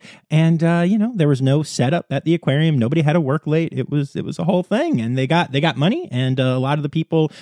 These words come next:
who love the aquarium, uh, learned about a new Italian restaurant. I did, and boy, did I love it. And, um, it was just win-wins all around. So I would be looking for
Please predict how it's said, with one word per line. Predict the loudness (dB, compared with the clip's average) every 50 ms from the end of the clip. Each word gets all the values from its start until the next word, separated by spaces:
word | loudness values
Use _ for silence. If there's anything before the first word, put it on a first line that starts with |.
| -20 _
who | _ 0 0
love | 2 2 2 0 2
the | 2 0
aquarium, | 0 0 0 0 0 0 0 -2 -4 -6 -10 -6 -4
uh, | -4 -2 0
learned | 2 2 2 4 2
about | 2 0 0 0 -2 -2
a | -2 0 0 2
new | 2 2 2 0
Italian | 0 0 -2 -2 -2 -2 -2
restaurant. | -2 -2 -2 0 0 -2 -2 -2 _ -6
I | -4 0 0 0
did, | 0 -2 -2 -2 -2 -2
and | -2 -4 -6 -6
boy, | -2 0 0 0 0
did | 0 -2 -2
I | -2 -2
love | -2 -2 -2 -4 -4 -4
it. | -6 -8 -8 -12 -20 -20 -20 -14 _
And, | 0 2 2 4 4 2 2 2
um, | 2 4 4 4 2 0 0
it | -2 -2 -2
was | -2 -2
just | -2 -2 -4 -2 -2
win-wins | 0 2 2 4 4 2 2 2 2
all | 2 2 0
around. | 0 0 0 -2 -2
So | 0 0 2 2 2 2 2 2 2 0
I | 0 -2 -2 0 0
would | -2 -2 -2
be | -2 -2 0
looking | 0 0 0 0 -2 0 0 0 0 0 -2
for | -2 -2 -2 0 0 2 2 2 4 2 2 0